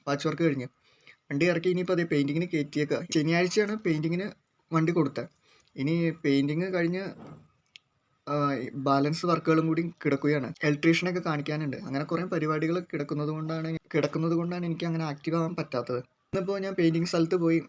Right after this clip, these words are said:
അവര് കുറച്ച്, എന്താ പറയുക, പുട്ടിയൊക്കെ ഇടാനുള്ള പുട്ടിയൊക്കെ ഇട്ട് തുടങ്ങിയിട്ടുള്ളൂ. അപ്പോൾ അതിൻ്റെ കാര്യങ്ങളൊക്കെ ഉടൻ തന്നെ തീർത്ത് ഈ വ്യാഴാഴ്ച, ആ, വണ്ടി തരാമെന്ന് എൻ്റെ അടുത്ത് പറഞ്ഞിട്ടുണ്ട്.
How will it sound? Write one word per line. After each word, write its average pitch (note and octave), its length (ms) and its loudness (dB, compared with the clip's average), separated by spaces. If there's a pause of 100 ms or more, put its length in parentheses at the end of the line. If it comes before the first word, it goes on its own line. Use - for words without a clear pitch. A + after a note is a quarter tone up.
(280)
അവര് D3+ 260 2 (320)
കുറച്ച്, E3 360 -2 (520)
എന്താ C#3+ 140 2
പറയുക, C3+ 200 2
പുട്ടിയൊക്കെ E3+ 380 0
ഇടാനുള്ള D#3+ 280 4
പുട്ടിയൊക്കെ D#3+ 460 -2
ഇട്ട് D#3+ 160 0 (340)
തുടങ്ങിയിട്ടുള്ളൂ. C#3 600 0 (720)
അപ്പോൾ C#3 260 0 (140)
അതിൻ്റെ C3+ 300 0
കാര്യങ്ങളൊക്കെ E3 480 0
ഉടൻ D#3+ 240 0
തന്നെ E3 220 0
തീർത്ത് D#3 380 -2
ഈ E3 100 2
വ്യാഴാഴ്ച, D3 500 -2 (720)
ആ, D3 60 -6
വണ്ടി C#3+ 320 2
തരാമെന്ന് E3 480 0
എൻ്റെ F3 140 -2
അടുത്ത് F3+ 280 -2
പറഞ്ഞിട്ടുണ്ട്. D#3+ 560 0